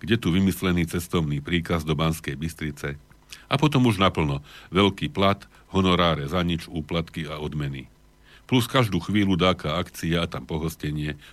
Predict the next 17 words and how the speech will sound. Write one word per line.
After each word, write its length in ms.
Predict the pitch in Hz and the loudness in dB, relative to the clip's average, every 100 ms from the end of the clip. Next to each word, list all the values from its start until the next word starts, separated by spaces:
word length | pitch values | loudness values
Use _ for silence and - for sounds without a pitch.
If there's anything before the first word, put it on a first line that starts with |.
| - | -8
a 80 | 73 | -4
ochotné 480 | 76 - 73 - 71 | -4 -4 -6 -4 -4
zväzáčky. 720 | 67 - 67 - - - - _ _ _ _ _ _ - - - - - | -2 -4 -6 -10 -14 -16 -18 _ _ _ _ _ _ -20 -20 -20 -20 -10
V 40 | |
polovici 480 | - 165 156 151 98 | 4 6 6 4 0
šesťdesiatych 680 | - 127 117 117 113 113 76 | 0 0 0 0 0 0 -2
rokov 280 | 98 - 82 | -2 0 -2
už 120 | 78 85 | -2 0
neveril 360 | 90 85 80 | 2 2 2
nikto 320 | 73 80 - 76 | 0 -2 -2 -4
ničomu. 480 | 71 - 69 69 71 - | -4 -4 -8 -8 -12 -4
Všetci 280 | 113 95 | -2 0
sa 160 | - 82 | 0 0
báli 240 | 80 73 | 0 -2
straníkov 600 | 69 - 85 82 71 78 67 | -4 -2 0 0 -2 -4 -6
a 80 | 67 | -4
zväzákov 720 | 80 82 82 82 78 73 | -4 0 0 0 -2 -4